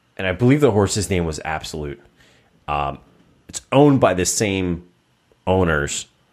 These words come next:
that own Justify. And this horse came in second or third in the Kentucky Derby on a wet track. The controversy comes in that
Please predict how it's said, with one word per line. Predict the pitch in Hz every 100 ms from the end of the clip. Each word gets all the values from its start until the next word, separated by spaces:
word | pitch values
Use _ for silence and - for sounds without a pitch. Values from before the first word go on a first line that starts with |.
| _ -
that | 90 -
own | 92 90
Justify. | 85 82 - - - - - - _ _ _ _ _ _ _
And | 87 82 80 80 - _ -
this | 85
horse | - 127 -
came | 127 107
in | 92
second | 87 120 101 92
or | 82
third | - 101 92 87 87 -
in | 80 80 78 -
the | 90
Kentucky | - 87 82
Derby | 87 78 80
on | 71
a | 78
wet | 71 82 -
track. | - 69 71 - - _ _ - _ _ _
The | - 98 98 90 87 85 82 _ _ _ _ -
controversy | - 147 - 110 95 98
comes | - 95
in | 95 87
that | 87